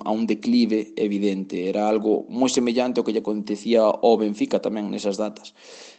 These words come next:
Eh, no Bernabéu, un partido de ida e volta acabou con tres a un, eh, victoria tres a un para os de Benito Floro, pero xa daquela de-, destacaron o fabuloso Ginola,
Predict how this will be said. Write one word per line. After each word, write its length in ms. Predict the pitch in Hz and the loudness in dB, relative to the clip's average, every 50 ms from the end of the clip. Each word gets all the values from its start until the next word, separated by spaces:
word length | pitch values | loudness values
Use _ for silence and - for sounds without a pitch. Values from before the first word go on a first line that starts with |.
| _ | _
Eh, 400 | - - 113 101 95 95 92 92 95 92 - - - | -6 -2 -2 0 0 -2 -2 -4 -4 -6 -8 -6 -2
no 160 | 110 113 107 | 0 2 4
Bernabéu, 480 | 113 110 107 110 113 123 127 131 127 135 | 4 4 4 4 6 6 6 8 8 6
un 320 | 135 90 - 123 117 113 | 4 4 2 0 2 2
partido 320 | 110 110 - - 120 117 113 | 2 2 2 2 2 2 2
de 80 | 117 | 4
ida 200 | 117 117 113 113 | 4 4 6 6
e 40 | 113 | 6
volta 320 | 117 123 127 131 - 120 | 6 6 4 4 2 -2
acabou 240 | - - 110 113 113 | -2 0 2 2 2
con 560 | 104 - 110 110 107 107 104 104 104 - - | 2 2 2 2 2 0 -2 -4 -6 -6 -4
tres 240 | - 127 123 120 - | 0 0 0 2 4
a 80 | 120 113 | 4 4
un, 320 | 127 151 85 - - - - _ _ - | 4 4 2 -2 -4 -8 -14 _ _ -8
eh, 380 | - - 107 101 101 101 101 | -4 -2 0 0 0 0 -2
victoria 400 | 101 104 104 - - 110 113 104 | -2 -4 -2 0 2 2 2 0
tres 160 | - 104 104 107 | -2 -4 -4 0
a 80 | 104 | 0
un 240 | 104 127 139 - - | 0 0 0 -2 -4
para 240 | - - 95 95 95 | -4 -2 0 0 2
os 240 | 98 104 104 98 98 | 2 0 0 0 -2
de 80 | 101 | 0
Benito 320 | 101 104 107 104 107 113 - | 0 0 0 -2 -2 -4 -2
Floro, 400 | - 131 - 131 - - - - | 0 0 0 0 0 -2 -2 -2
pero 160 | - 104 - | 0 0 0
xa 160 | - 139 127 | 0 2 4
daquela 480 | 120 123 120 - 127 123 123 120 113 113 | 4 2 2 2 4 4 4 4 4 4
de-, 240 | 110 107 101 - - - 69 69 87 | 4 2 0 -2 -6 -12 -10 -6 -4
destacaron 480 | 101 113 107 - 113 - - 113 113 113 | -4 -2 -2 -2 -2 0 0 0 0 0
o 80 | 110 | -2
fabuloso 560 | 107 113 110 107 110 113 120 123 123 - 127 123 | 0 2 2 4 4 4 4 4 4 2 0 -2
Ginola, 480 | 127 120 117 120 135 135 - - - | -2 -2 -2 0 0 0 0 -2 -8